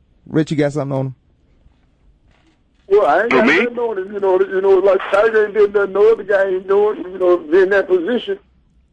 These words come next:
Speaker 1: What, that superstar status position, or, or being access to different
Speaker 2: Yeah.
Speaker 1: women?
Speaker 2: Billion dollar position. <laughs>
Speaker 1: Yeah, okay. <laughs>
Speaker 2: I can't, <laughs> you know,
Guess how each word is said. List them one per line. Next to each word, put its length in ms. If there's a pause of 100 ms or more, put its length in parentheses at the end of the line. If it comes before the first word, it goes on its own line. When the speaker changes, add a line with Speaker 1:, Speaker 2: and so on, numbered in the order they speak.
(640)
Speaker 1:
What, 200
that 100
superstar 440
status 300
position, 540
or, 340 (240)
or 160
being 240
access 480
to 100
different 280
Speaker 2:
Yeah. 40
Speaker 1:
women? 200 (1400)
Speaker 2:
Billion 320
dollar 260
position. 560 (280)
<laughs> 120 (400)
Speaker 1:
Yeah, 80
okay. 240
<laughs> 20 (1600)
Speaker 2:
I 160
can't, 80
<laughs> 340
you 240
know, 120